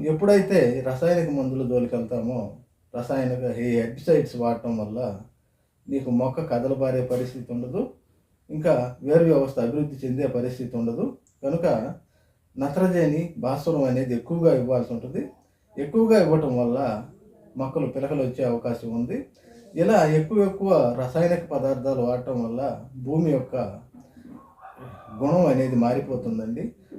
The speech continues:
రెండు మూడు సంవత్సరాల తర్వాత పైరుకు పనికి రాకుండా పోతుంది. కనుక ఈ రసాయనిక మందులు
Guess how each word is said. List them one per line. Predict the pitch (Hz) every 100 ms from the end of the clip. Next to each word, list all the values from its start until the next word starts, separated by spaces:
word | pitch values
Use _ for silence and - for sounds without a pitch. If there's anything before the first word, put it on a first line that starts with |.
| 98
రెండు | 143 185
మూడు | 180 156
సంవత్సరాల | 151 160 185 156 139
తర్వాత | 131 127 120 -
పైరుకు | 127 139 147 127
పనికి | 123 127 135
రాకుండా | 123 120 120
పోతుంది. | 107 113 104 107 165 - _ _ _ _ _
కనుక | 127 156 156 117 101 - - _ _
ఈ | 127 123
రసాయనిక | 123 165 185 170 170 - - _ _ _ _ _ _ _ _ _ _ _ _ _ -
మందులు | 139 170 180